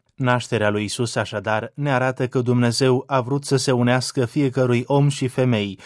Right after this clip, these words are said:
fiecăruia dintre noi, pentru a ne comunica viața și bucuria sa.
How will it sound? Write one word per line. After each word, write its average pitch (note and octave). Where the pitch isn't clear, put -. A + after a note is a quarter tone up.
fiecăruia A#2
dintre A2+
noi, A2
pentru D3
a C#3+
ne C#3
comunica C3+
viața D3
și C#3
bucuria A2+
sa. F#2